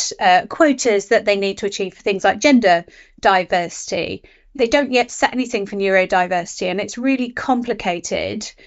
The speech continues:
because, um, you will often find, and what I found in trying to find those personal stories,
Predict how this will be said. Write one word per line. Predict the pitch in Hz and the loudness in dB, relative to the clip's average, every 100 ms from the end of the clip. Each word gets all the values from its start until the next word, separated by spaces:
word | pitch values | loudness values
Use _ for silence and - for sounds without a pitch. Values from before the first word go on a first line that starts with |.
| _ _ - | _ _ -6
because, | 220 240 240 254 233 220 214 - - _ _ _ _ - | -2 -4 -2 2 4 4 0 -8 -14 _ _ _ _ 2
um, | 220 208 202 208 214 - | 4 6 2 -4 -10 -12
you | 226 247 | -6 0
will | 233 | 4
often | 254 247 - 214 | 2 2 -2 -2
find, | 208 240 202 | 2 2 2
and | 196 | 0
what | 214 - | -2 2
I | 240 254 | 2 2
found | - 202 196 | 0 -2 -2
in | 202 | -6
trying | 208 214 202 | -2 -2 -2
to | |
find | - 208 196 | 0 0 2
those | 196 190 | 0 0
personal | - 202 208 185 185 | -2 -2 -2 -4 -4
stories, | - 339 302 196 190 196 196 - | -2 2 4 4 2 -2 -6 -12